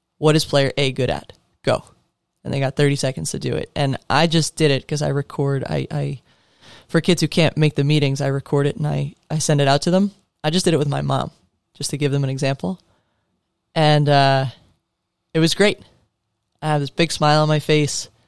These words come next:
She's telling me all these things that I'm, I'm loved and I'm beautiful and I'm amazing. I set goals and she's rattling off all these things and she's telling me she's about to cry. And, uh, I would encourage you to do that for yourselves. Call somebody you love.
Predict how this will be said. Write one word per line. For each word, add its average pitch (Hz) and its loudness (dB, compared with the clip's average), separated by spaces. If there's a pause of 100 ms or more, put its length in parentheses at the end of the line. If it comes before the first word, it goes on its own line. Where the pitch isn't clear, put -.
(260)
She's 156 -8
telling 156 -2
me 151 -4
all 143 -2
these 139 -8
things 143 -8
that 127 -12
I'm, 127 -10 (100)
I'm 131 -12
loved 135 -6
and 147 -10
I'm - -12
beautiful 143 -6
and 156 -10
I'm - -12
amazing. 139 -6
I - -12
set - -8
goals 139 -4
and 156 -12 (340)
she's 143 -8
rattling 135 0
off 135 -4
all 139 -4
these 135 -8
things 131 -6
and 156 -12
she's - -8
telling 131 -6
me 143 -6
she's 143 -8
about 135 -2
to - -10
cry. 135 -2 (1120)
And, 165 4
uh, 143 4 (100)
I 160 4
would 185 6
encourage 175 2
you 180 4
to 170 4
do 165 2
that 135 0 (600)
for 165 0
yourselves. 151 0 (680)
Call 160 4
somebody 185 0
you 185 2
love. 147 2